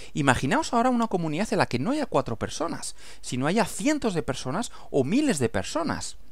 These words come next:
El resultado es que tú haces aportaciones, pero lo que tú recibes siempre es muchísimo más de lo que das. Y ese es el efecto comunidad.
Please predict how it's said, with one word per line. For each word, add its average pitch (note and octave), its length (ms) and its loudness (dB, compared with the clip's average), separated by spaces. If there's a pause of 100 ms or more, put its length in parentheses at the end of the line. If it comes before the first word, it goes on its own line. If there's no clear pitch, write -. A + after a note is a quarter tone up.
(420)
El C3+ 140 4
resultado G#3 600 6
es G3+ 120 2
que - 120 2
tú A3+ 220 -4
haces F#3+ 280 0
aportaciones, A3 840 -2 (260)
pero C#3 160 6
lo - 120 8
que B2+ 100 4
tú F4 200 -2
recibes D#4 840 0 (300)
siempre C#4 480 2
es - 160 -2 (180)
muchísimo G#3 920 2
más C4 380 0 (120)
de D#3 160 0
lo C#3+ 120 0
que F#2+ 120 0
das. - 360 -4 (380)
Y E3 80 0
ese G#3 140 6
es - 80 6
el G3 120 6
efecto - 340 2
comunidad. G2+ 520 0